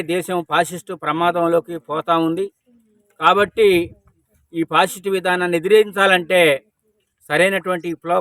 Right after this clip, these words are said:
ప్రత్యామ్నాయమే ఇది అవసరం. అలాంటి ప్రత్యామ్నాయమైనటువంటి సంస్థగా సిపిఐఎంఎల్ మాసలైన్ ఉంటుందని చెప్పేసి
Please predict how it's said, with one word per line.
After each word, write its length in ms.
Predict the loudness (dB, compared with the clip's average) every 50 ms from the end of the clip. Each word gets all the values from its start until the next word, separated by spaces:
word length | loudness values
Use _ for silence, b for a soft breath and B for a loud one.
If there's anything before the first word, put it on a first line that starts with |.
| -2 -6
ప్రత్యామ్నాయమే 800 | -10 -10 -6 -6 -4 -4 -2 0 0 0 0 0 0 0 0 -2 -4 -8 _ _ _ _ _ _ _ _ _ _ _ _ _ -6
ఇది 120 | -2 2 2 4
అవసరం. 320 | 2 2 2 0 0 0 -2 -6 _ _ _ _ _ _ _
అలాంటి 320 | -2 2 2 2 2 0 -6 -8
ప్రత్యామ్నాయమైనటువంటి 1200 | -8 -8 -4 -4 -4 -2 -2 0 0 0 2 2 2 2 0 -2 -4 -4 -6 -8 -8 -8 _ -6 -6 -6 -6 -8 -14 _ _ _ _ _ _ -2
సంస్థగా 480 | -2 -2 -2 -2 -2 0 4 6 6 6 6 4 -2 _ _ _ -20 -20 _ _
సిపిఐఎంఎల్ 640 | -8 -8 -4 0 2 2 2 2 0 -2 -2 0 0
మాసలైన్ 400 | -2 -2 -2 -2 -2 0 0 0
ఉంటుందని 400 | -2 -4 -4 -2 -2 -4 -4 -6
చెప్పేసి 320 | -10 -8 _ -6 -6 -4